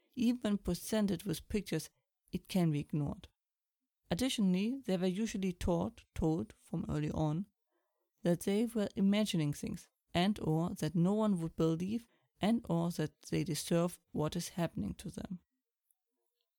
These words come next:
I will be honest with you. Especially if you had such a conditioning, the biggest enemy for you is yourself.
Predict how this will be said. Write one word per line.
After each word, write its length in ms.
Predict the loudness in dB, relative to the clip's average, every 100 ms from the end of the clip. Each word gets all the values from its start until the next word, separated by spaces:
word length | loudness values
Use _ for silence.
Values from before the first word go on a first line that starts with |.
| _ 0
I 200 | 2 2
will 180 | 2 0
be 140 | 0
honest 420 | 0 0 -2 -4
with 220 | -6 -6
you. 200 | -6 -8 -12 _ _ _ _ _ _
Especially 560 | -10 -4 -2 -2 -2 -4
if 140 | -2
you 60 | -2
had 140 | -2
such 200 | -2 -6
a 40 | -4
conditioning, 640 | 0 2 2 0 0 0 -4 _ _ _ _ -10
the 80 | -4
biggest 320 | 0 0 0 2
enemy 280 | 2 2 2
for 140 | 0
you 280 | 0 -2 -2
is 200 | -6 -4
yourself. 500 | -4 -4 -8 -10